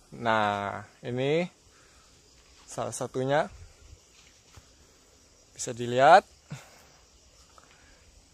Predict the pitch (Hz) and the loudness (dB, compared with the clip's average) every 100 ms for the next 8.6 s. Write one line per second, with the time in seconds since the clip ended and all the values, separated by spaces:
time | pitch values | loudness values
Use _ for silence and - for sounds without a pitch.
0 | - - - - - - - - - - | -20 -20 -16 -16 -18 -20 -20 -20 -20 -20
1 | - 120 - - - 120 120 120 117 110 | -10 -8 -8 -14 -4 0 2 0 -2 -4
2 | 98 - - - - - - - 127 131 | -8 -12 -20 -20 -20 -20 -8 2 2 2
3 | - 131 135 - 135 123 - 120 123 131 | 0 0 0 -6 -2 0 2 4 2 2
4 | 127 120 - - - - - - - - | 4 2 2 -12 -20 -20 -20 -20 -20 -20
5 | - - - - - 139 165 - 139 143 | -20 -20 -20 -20 2 4 4 4 0 0
6 | 143 151 143 - 131 117 120 110 - - | 0 4 4 4 -2 -2 -4 -6 -12 -18
7 | - - 117 117 156 190 254 269 254 - | -20 -8 -4 -4 0 4 6 4 0 -6
8 | - 156 165 185 190 190 | 0 2 6 6 6 4